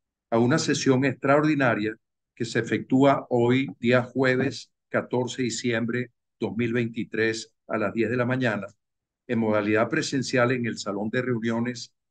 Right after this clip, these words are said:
de la Academia Nacional de Medicina y virtual por la plataforma Zoom,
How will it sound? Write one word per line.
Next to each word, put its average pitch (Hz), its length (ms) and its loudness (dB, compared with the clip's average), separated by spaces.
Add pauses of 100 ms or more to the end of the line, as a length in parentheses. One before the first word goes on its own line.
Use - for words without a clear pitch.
de 123 100 0
la 110 80 2
Academia 104 400 0
Nacional 113 440 -2
de 117 100 -4
Medicina 117 580 -2 (340)
y 135 120 2
virtual 123 680 0 (140)
por 113 180 -6
la 107 120 -2
plataforma 110 680 -4
Zoom, 107 380 -2